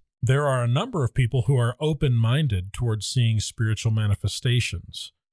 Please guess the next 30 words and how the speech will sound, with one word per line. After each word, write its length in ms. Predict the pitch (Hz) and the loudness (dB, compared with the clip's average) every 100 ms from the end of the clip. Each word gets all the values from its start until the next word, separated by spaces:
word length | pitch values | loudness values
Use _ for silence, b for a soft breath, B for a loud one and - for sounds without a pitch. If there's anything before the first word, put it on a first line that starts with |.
| _ _ _ _ _ _ _ | _ _ _ _ _ _ _
And 200 | 127 113 | 0 2
they 220 | 113 139 | 2 2
would 220 | 143 123 | 2 0
very 260 | 101 120 127 | 0 0 0
clearly 460 | - 180 233 139 104 | -2 -4 -2 -2 0
draw 220 | 113 113 | 0 0
the 100 | 110 | 0
same 240 | - 123 | 2 2
distinction 560 | 113 - 127 110 - 113 | 2 0 0 0 2 0
that 120 | 113 | 0
you 160 | 113 113 | 0 2
and 80 | 104 | 2
I 140 | 139 | 0
would, 240 | 175 101 90 | 0 -2 0
Brian, 300 | 95 101 131 | 0 2 0
about 280 | 104 104 - _ - | 2 0 -2 _ -2
oppression 720 | 135 - 120 113 - 113 131 - _ _ | 0 2 2 2 2 0 0 -6 _ _
and 180 | 120 104 | -2 2
possession. 560 | 113 127 185 - 85 - _ _ _ _ - | 2 2 0 -2 -8 -14 _ _ _ _ 0
As 140 | 110 | 2
you 80 | 120 | 2
pointed 320 | - 147 135 | 2 2 2
out, 200 | 190 139 | 0 0
there's 160 | 117 120 | 2 4
only 200 | 123 113 | 4 4
one 300 | 113 123 117 | 4 4 2
word, 300 | 165 90 82 - _ _ _ - | 2 -2 -6 -18 _ _ _ -4
the 80 | 110 | -2
dem-, 220 | 110 110 _ _ _ _ - | 0 -4 _ _ _ _ -2
demonidzanai, 840 | 135 123 135 131 113 92 80 101 | 2 4 2 2 0 -2 -4 -10